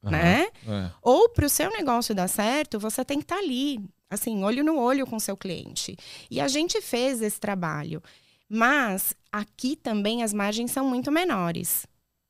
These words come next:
Speaker 2: Muito menores
Speaker 3: É.
Speaker 2: do que no Brasil, do que a gente tá
Speaker 3: É que, na
Speaker 2: acostumado.
Speaker 3: verdade, né, tá, a gente fala pra galera lá, é, pô, quinze por cento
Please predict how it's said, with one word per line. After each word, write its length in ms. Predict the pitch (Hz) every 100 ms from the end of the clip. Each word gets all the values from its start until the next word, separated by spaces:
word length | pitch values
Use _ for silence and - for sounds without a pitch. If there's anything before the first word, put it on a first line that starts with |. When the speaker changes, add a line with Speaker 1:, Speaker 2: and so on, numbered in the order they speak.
| _ _ -
Speaker 2:
Muito 520 | 226 247 262 254 226
menores 480 | 196 180 170 151 165
Speaker 3:
É. 40 |
Speaker 2:
do 100 | 175
que 100 | 175
no 100 | 175
Brasil, 340 | 160 165 170 170
do 100 | 170
que 80 | 180
a 60 |
gente 180 | 175 170
tá 80 | 151
Speaker 3:
É 40 |
que, 140 | - 190
na 100 | 190
Speaker 2:
acostumado. 220 | 185 139
Speaker 3:
verdade, 340 | 139 180 175
né, 120 | 180
tá, 220 | 156 127 113
a 60 |
gente 240 | 107 131 -
fala 260 | 139 143
pra 140 | 143 139
galera 440 | 131 113 110 107
lá, 320 | 104 117 117 92 _ _ _ _
é, 560 | 98 98 95 95 95 - _
pô, 300 | 135 139 98 - _ _ _
quinze 420 | - 147 185 170 175
por 220 | 175 156
cento 640 | - 110 98 95 - 123